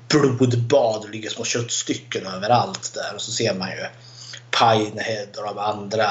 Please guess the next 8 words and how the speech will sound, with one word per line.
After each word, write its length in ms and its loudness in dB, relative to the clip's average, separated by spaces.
Cenobites-demonerna 1700 2
går 220 -8
omkring 440 0
där. 80 -6
Han 160 -6
går 100 0
liksom 220 -8
och 140 -12